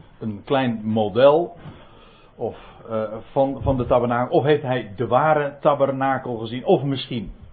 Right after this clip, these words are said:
beide? Nou ja, eh, bij een, eh, andere gelegenheid, als ik daar nog eens een keertje wat meer expliciete dingen over kan, eh, melden, dan hoop ik daar nog eens op terug te komen. Tot dusver, eh, is het, eh, s-,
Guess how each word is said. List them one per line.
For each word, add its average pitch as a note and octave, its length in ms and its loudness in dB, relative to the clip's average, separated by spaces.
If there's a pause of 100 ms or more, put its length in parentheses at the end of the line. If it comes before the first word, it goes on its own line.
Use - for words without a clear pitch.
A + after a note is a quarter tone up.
(200)
beide? D3 580 -2 (1900)
Nou D#3 200 4
ja, A2+ 240 -2
eh, D#3+ 240 2
bij F#3 340 4
een, E3+ 180 -2
eh, E3 240 0
andere A3 280 4
gelegenheid, G#3+ 680 2
als E3+ 160 -4
ik F3 100 -6
daar F3+ 140 0
nog D#3+ 140 -2
eens D3+ 100 -6
een D3 80 -12
keertje D#3 300 -8
wat C3+ 160 -4
meer D#3 260 -4
expliciete D#3 640 -10
dingen D#3 240 -6
over C#3+ 220 -2
kan, C#3 380 -4
eh, C3 340 -2
melden, B2+ 560 -2
dan B2+ 160 -4
hoop C#3 200 -2
ik B2 80 -10
daar B2+ 120 -2
nog B2 120 -2
eens A#2 120 -6
op A2+ 80 0
terug - 280 -6
te - 60 -10
komen. A2+ 360 -2 (200)
Tot C3+ 140 -10
dusver, C3 560 -2
eh, A#2 80 -2 (920)
is D#3 140 -6
het, C3 220 -8
eh, B2 280 0
s-, - 180 -16